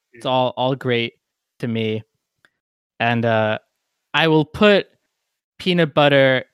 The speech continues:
Speaker 1: inside of other foods that you would probably be grossed out if I told you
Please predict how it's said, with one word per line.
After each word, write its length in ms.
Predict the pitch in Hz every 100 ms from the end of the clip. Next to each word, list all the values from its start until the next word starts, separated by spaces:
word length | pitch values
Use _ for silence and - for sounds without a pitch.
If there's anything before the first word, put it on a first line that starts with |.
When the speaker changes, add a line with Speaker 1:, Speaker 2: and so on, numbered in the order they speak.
| _ _ _ -
Speaker 1:
inside 520 | 170 170 - 170 175
of 120 | 151
other 280 | 139 147 147
foods 720 | - 147 131 120 117 123 - _ _ _ _ _
that 500 | 220 139 135 131 123 _ _ _ _ _ _ _ _ _ _ _ _ -
you 220 | 175 170
would 140 | 165 -
probably 500 | 165 160 160 147 135
be 300 | 135 127 123 -
grossed 420 | 135 131 - -
out 340 | 127 120 110
if 180 | 120 -
I 100 | 127
told 340 | 117 135 123
you 320 | 117 113 107